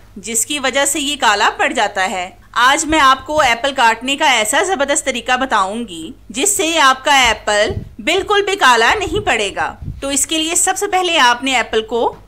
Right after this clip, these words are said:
काट लेना है। आप बस ध्यान से देख लें ताकि आपको अच्छी तरह से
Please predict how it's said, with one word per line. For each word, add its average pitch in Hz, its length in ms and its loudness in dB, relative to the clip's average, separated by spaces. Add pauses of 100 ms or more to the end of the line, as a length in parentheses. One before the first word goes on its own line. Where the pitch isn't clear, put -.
(120)
काट 247 280 4
लेना 208 300 -4
है। 185 280 -8 (280)
आप 233 240 6
बस 302 260 0
ध्यान 277 360 4
से 359 140 -2
देख 277 300 -4
लें 285 180 -2
ताकि 269 320 0
आपको 254 520 2
अच्छी 277 360 0
तरह 220 280 0
से 196 260 -4